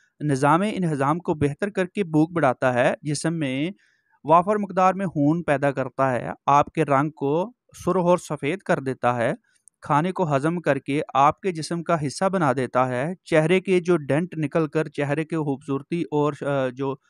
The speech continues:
अ, बेरौनकी है उसको ख़त्म कर देता है, जिस्म, जिससे चेहरा जो है वो, अ, जाज़ब नज़र और पुरकशिश नज़र आता है। ज़हनी और जिस्मानी नशोनुमा करता है।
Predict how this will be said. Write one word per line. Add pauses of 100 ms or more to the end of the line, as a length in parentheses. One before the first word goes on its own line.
(320)
अ,
बेरौनकी
है
उसको
ख़त्म
कर
देता
है, (220)
जिस्म, (100)
जिससे
चेहरा
जो
है
वो, (540)
अ,
जाज़ब
नज़र
और
पुरकशिश
नज़र
आता
है। (260)
ज़हनी
और
जिस्मानी
नशोनुमा
करता
है।